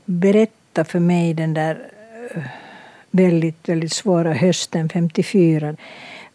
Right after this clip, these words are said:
Så, så gick då mamma faktiskt nog, ah, till angrepp mot henne i, alldeles fysiskt. Lyckligtvis så var ju Kyra en ganska robust flicka, alltså hon var lika stor som mamma då redan. Så att hon klarade av det.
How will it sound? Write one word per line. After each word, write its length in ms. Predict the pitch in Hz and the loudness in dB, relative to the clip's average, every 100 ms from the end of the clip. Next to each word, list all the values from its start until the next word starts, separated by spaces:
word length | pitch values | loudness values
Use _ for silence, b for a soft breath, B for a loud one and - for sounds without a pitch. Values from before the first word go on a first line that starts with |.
| - | -8
Så, 360 | - 185 202 214 | -4 -2 -4 -4
så 400 | - 170 170 - - | -2 -2 -2 -8 -12
gick 260 | 277 185 - | -4 -4 0
då 80 | 180 | 2
mamma 320 | 175 165 156 | 4 2 0
faktiskt 440 | - 151 - 175 | -4 -8 -10 -6
nog, 300 | 165 156 160 - _ - - | -4 -4 -6 -12 _ -20 -20
ah, 140 | - 208 - _ | -8 -8 -8 _
till 160 | - 170 | -4 0
angrepp 360 | 156 147 156 - _ _ _ _ _ _ _ | 0 0 -6 -10 _ _ _ _ _ _ _
mot 340 | - 160 156 | 0 0 0
henne 320 | - 175 170 185 | -4 -4 -2 -2
i, 200 | 185 - B B B B | -4 -8 B B B B
alldeles 320 | - 170 170 - | 0 2 2 2
fysiskt. 640 | 190 160 - - 185 - _ _ B B B B B | 2 2 0 -6 -8 -12 _ _ B B B B B
Lyckligtvis 540 | 196 202 185 196 180 | -2 2 0 2 0
så 120 | - | 0
var 100 | 175 | 2
ju 100 | 180 | 2
Kyra 300 | 165 214 175 | 2 2 4
en 100 | 165 | 2
ganska 380 | 165 165 - 190 - | 0 -2 -4 -6 -6
robust 540 | - 185 180 202 - - | -2 2 4 4 0 -8
flicka, 440 | 175 175 - - | -8 -8 -10 -12
alltså 240 | 190 - 190 | -10 -6 -2
hon 100 | 165 | 0
var 300 | 170 180 202 | 0 -4 -4
lika 340 | 175 190 165 | -2 -2 -2
stor 260 | - 190 175 | -6 -6 -4
som 180 | 175 | -2
mamma 400 | 170 190 165 139 | 2 2 2 -2
då 220 | 208 185 202 | -8 -8 -8
redan. 280 | 202 - - - _ b b b b b b b | -10 -12 -16 -20 _ b b b b b b b
Så 100 | - | -20
att 80 | - | -6
hon 120 | 156 | -6
klarade 460 | 151 165 165 175 170 | -2 -2 -2 -2 -4
av 80 | 185 | -8
det. 120 | - | -16